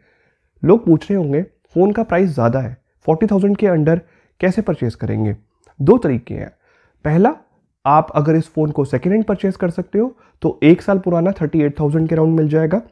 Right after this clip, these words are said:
बैटरी हेल्थ होगी नाइंटी से नाइंटी वन परसेंट। But अगर आपका करंट फ़ोन अभी ठीक परफॉर्म कर रहा है तो फिर सेकेंड हैंड पे जाने की ज़रूरत क्या है मेरे दोस्त?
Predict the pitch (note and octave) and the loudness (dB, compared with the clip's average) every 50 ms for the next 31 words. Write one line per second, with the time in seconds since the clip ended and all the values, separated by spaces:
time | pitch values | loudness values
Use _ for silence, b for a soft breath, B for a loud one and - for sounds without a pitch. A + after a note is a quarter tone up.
0 | _ b b b b b D3+ C#3+ C#3+ D3+ - G3+ G#3 F#3+ G3 F#3 F#3+ F3+ F3 G3+ | _ b b b b b 4 4 4 4 4 2 2 2 4 4 2 2 2 2
1 | G#3 F3+ D3+ C#3 D3 - E3+ D#3+ - D#3+ D3+ C#3+ C3+ - D3+ C#3+ B2+ A#2 A2+ A2+ | 2 2 0 0 -2 -2 -4 -4 -4 -4 -4 -2 -2 0 0 0 2 0 0 -2
2 | - G#2 G#2 G#2 G2 b b b b b - A#2+ B2+ A#2 A#2 A#2+ C3+ F#3 A3 A3 | -4 -4 -4 -4 -6 b b b b b 0 2 4 4 4 4 4 2 2 0
3 | - - A3+ A3+ - - D#3 D#3 F3+ G3+ F#3+ - - D#3+ E3 F3 - - C3+ C3+ | 0 0 -2 0 0 0 0 2 2 0 0 0 0 2 2 0 0 -2 0 2
4 | D#3+ E3+ - - G3 - - G3+ - - E3 D3+ D3+ D3 - D3 C#3 C#3+ D#3 F3 | 2 2 2 0 0 0 0 -2 -2 0 0 0 0 0 0 0 0 0 0 -2
5 | - _ _ - A3+ A#3 C#4+ C4 - - D#3+ D#3+ - G#3+ G#3+ F#3+ G3+ G3 F#3+ - | -4 _ _ 0 0 0 0 -2 0 0 0 2 2 2 2 2 2 2 2 2
6 | G#3 D#3 D#3+ D3 D3 E3 F3 F3 G3+ E3 C3+ C3 B2+ C3 C#3 E3 E3+ - - C#3+ | 2 2 2 2 2 2 2 2 0 0 2 2 2 2 2 2 0 0 -2 -4
7 | C3 A#2 A#2 A2+ A2+ A#2 B2 C3+ C3 - | -2 0 2 2 2 2 0 -2 -2 -4